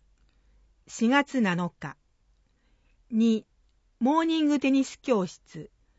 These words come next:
一般、金曜、午前九時半から十時五十分。四月十一日。三、ビギナーテニス教室。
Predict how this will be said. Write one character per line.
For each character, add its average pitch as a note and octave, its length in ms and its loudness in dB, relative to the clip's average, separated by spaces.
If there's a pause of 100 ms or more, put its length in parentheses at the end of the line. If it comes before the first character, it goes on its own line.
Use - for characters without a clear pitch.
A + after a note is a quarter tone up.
(360)
一 G3+ 160 -8 (200)
般、 G3+ 340 -4 (520)
金 C4+ 380 0
曜、 F#3 320 -6 (560)
午 D#4 160 -2
前 B3+ 240 0
九 G#3 140 -6
時 A#3+ 120 -4
半 A#3+ 260 -2
か D3+ 160 -12
ら D3+ 200 -12
十 C#4 280 -2
時 F#3 140 -8
五 E3 160 -6
十 F#3 180 -6 (180)
分。 D3+ 220 -18 (1040)
四 - 220 -6
月 D#4 320 -2
十 A#3 260 0
一 A3 240 -4
日。 F#3 420 -8 (1080)
三、 A#3 420 -4 (840)
ビ A#3 160 -2
ギ E4 140 -2
ナ D#4+ 200 2
ー D#4 60 -2
テ D4 100 -2
ニ C#4 140 0
ス - 160 -18
教 A3+ 240 -2
室。 - 420 -20